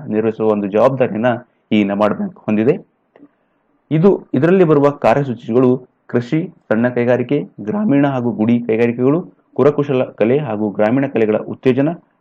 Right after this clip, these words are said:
ಹಾಗೂ ಅಭಿವೃದ್ಧಿಗೆ ಸಾಲ ಸೌಲಭ್ಯವನ್ನು ಒದಗಿಸುವ ಈ ರಾಷ್ಟ್ರೀಯ ಕೃಷಿ ಹಾಗೂ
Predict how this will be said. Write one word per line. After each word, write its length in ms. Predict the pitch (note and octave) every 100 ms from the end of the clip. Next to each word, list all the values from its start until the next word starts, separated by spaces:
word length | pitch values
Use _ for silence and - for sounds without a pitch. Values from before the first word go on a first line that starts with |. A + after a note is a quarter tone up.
| -
ಹಾಗೂ 440 | D#3+ D3 C#3+ - _ _
ಅಭಿವೃದ್ಧಿಗೆ 580 | A2+ D#3 E3 D3 C3+ C3+
ಸಾಲ 300 | C3+ - B2
ಸೌಲಭ್ಯವನ್ನು 460 | C3+ A#2 A2+ A2 G#2+
ಒದಗಿಸುವ 540 | G#2 G#2+ - C#3 B2+ - _ _ G#2+
ಈ 300 | A2+ A2+ - _ -
ರಾಷ್ಟ್ರೀಯ 540 | - A2 D3 - C#3+ C#3
ಕೃಷಿ 320 | A2 - A#2+
ಹಾಗೂ 280 | A#2 B2